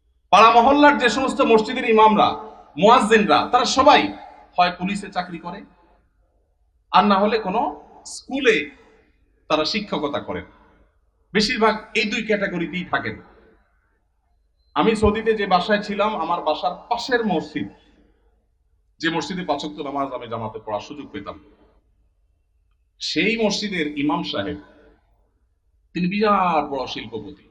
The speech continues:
অনেক ব্যবসা প্রতিষ্ঠান তার, অনেকগুলো বড় বড় চেইন সব সুপারমার্কেট, দাহিয়া সুপারমার্কেট নাম, বিরাট নাম করা দাম্মাম। ভাইরে,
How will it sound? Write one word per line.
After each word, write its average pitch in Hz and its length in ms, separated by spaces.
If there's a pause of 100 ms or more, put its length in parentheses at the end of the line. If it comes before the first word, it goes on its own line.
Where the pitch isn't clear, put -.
অনেক 208 520
ব্যবসা 151 260
প্রতিষ্ঠান 139 460
তার, 147 100 (360)
অনেকগুলো 233 420
বড় 208 180
বড় 190 160
চেইন 196 360
সব 175 180
সুপারমার্কেট, 131 680 (680)
দাহিয়া 160 320
সুপারমার্কেট 147 640
নাম, 110 200
বিরাট 190 360
নাম 127 160
করা 120 180
দাম্মাম। 104 360 (1300)
ভাইরে, 190 480